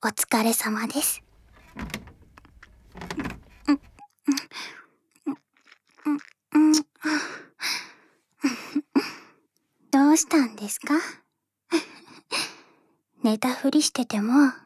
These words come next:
わかりますよ。それとも、本当に寝てるのかしら？どっちでもいいです。普段お話できないから。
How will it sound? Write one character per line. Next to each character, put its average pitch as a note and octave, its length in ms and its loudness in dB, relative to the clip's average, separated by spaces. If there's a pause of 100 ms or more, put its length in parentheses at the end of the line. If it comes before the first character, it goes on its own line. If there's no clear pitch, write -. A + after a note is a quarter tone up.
(360)
わ A#3+ 200 2
か C#4 180 0
り D4+ 140 6
ま E4 180 6
す - 140 -10 (120)
よ。 E4+ 80 4 (1800)
そ G#3+ 200 -10
れ A#3 160 -8
と - 200 -2
も、 C#4 400 4 (960)
本 G#3+ 340 -2
当 D4+ 260 2
に D4 320 8 (380)
寝 G3+ 240 -2
て G#3+ 160 -6
る B3+ 100 2
の G4 140 4
か D#4 160 2
し - 200 -6
ら？ - 280 -14 (840)
ど G#3+ 80 0
っ G3 100 -4 (160)
ち A#3 160 -2
で A3+ 160 -4
も C#4 240 2 (460)
い C#4 280 8
い A#3+ 40 2
で C#4 180 6
す。 - 180 -2 (1600)
普 B3+ 180 2
段 A3+ 240 0 (640)
お A3 80 2
話 C4+ 600 4
で C#4 120 6
き - 160 4
な F#4 140 6
い C4+ 100 4
か - 180 -4
ら。 - 80 -6